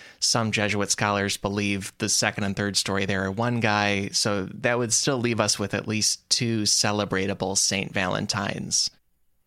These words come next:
Uh, and also back when holy relics were a thing in the Catholic Church,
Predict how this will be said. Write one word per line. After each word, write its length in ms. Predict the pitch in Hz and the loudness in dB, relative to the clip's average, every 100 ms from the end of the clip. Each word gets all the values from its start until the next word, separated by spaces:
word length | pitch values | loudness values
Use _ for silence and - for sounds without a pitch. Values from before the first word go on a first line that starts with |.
| _ | _
Uh, 140 | - 104 | -4 0
and 140 | 113 | 0
also 240 | 117 120 117 | 0 0 0
back 260 | 110 107 113 | 0 0 0
when 100 | 101 | -2
holy 340 | 98 110 107 95 | -2 -2 -2 0
relics 400 | 113 135 120 - | 0 0 0 0
were 80 | |
a 40 | 101 | -2
thing 220 | - 101 | -2 -2
in 80 | 98 | -2
the 80 | 95 | -2
Catholic 400 | 107 98 98 - | -2 -2 -4 -4
Church, 500 | 107 95 - - | -4 -2 -2 -6